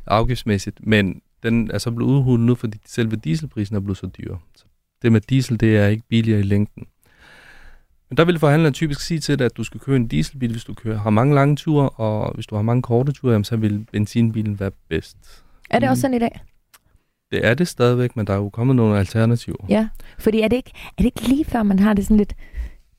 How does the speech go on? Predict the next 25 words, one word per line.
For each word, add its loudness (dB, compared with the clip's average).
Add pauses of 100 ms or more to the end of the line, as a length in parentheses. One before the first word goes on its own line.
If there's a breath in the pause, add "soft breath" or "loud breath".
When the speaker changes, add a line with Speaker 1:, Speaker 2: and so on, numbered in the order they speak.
Speaker 2:
diesel, -2 (180)
benzin? 0
Altså, -2
det 0
er 0
lige 2
før, 2
man 2
sådan 2
nærmest 0
kan 2
mærke 0
sådan 2
lidt -2
rap -2
over -2
fingrene, 2
eller, -2 (160)
altså, 0 (120)
d-, -4
med 2
den 0
grønne 2
omstilling. -2 (480)
Speaker 1:
Ja, -6